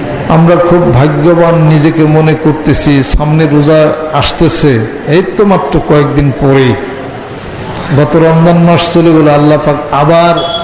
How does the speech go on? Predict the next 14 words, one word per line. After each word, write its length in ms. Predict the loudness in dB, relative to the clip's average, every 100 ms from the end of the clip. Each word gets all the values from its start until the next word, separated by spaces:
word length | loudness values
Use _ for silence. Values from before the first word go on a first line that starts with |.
| 0
রোজা 220 | 0 2
আমাদেরকে 480 | 0 0 0 0 -2
ভাগ্যে 440 | 0 -2 0 -2
দিচ্ছেন। 420 | 0 -2 -2 -4 -4 -8 -12 -12 -12 -12 -12 -10 -12 -4
এটা 200 | 0 2
অনেক 400 | 2 2 2 2 -2 -6 -10 -10
সৌভাগ্য 640 | -6 -2 0 0 0 0 2
বলে 220 | 2 2
মনে 260 | 2 0 0 0
করি 360 | 0 0 -4 -8 -8 -8 -6 -4 -2 0
যে 80 | 2
আল্লাহর 300 | 2 2 2
রহমত 540 | 2 2 2 0 0
বরকত। 400 | -2 0 0 0